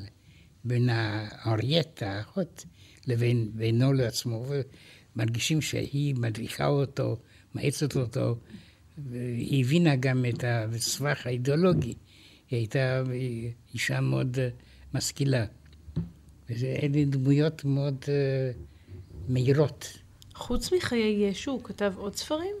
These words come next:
Speaker 1: הרבה. קודם כל הוא תרגם מן העברית כל החומר על מוצא הנוצרות. אם כי הוא איש מדע, הסגנון שלו היה כל כך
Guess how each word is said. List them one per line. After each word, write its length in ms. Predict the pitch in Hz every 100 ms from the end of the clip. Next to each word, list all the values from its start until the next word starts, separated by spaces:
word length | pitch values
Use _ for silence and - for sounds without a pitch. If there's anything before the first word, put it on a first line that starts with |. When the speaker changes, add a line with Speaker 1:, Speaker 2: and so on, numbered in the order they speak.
| - - -
Speaker 1:
הרבה. 280 | 113 117 120 - - - -
קודם 200 | - 147
כל 140 | 151
הוא 100 | 147
תרגם 540 | 139 139 123 123 156 147 - - - - _
מן 200 | 120 131
העברית 640 | 131 131 120 208 180 - - - - - - -
כל 220 | - 156 156
החומר 540 | 143 - 131 131 143 147 131
על 260 | 117 117 120 120
מוצא 460 | 113 113 - 151 139
הנוצרות. 720 | 139 135 135 180 180 - - - - - - - - - -
אם 160 | 135
כי 120 | - 120
הוא 60 |
איש 220 | 139 135
מדע, 360 | 139 120 147 160 107 - - - - -
הסגנון 500 | 110 - 110 117 143
שלו 400 | 135 127 117 113
היה 240 | 107 117 113
כל 200 | - 139
כך 220 | 139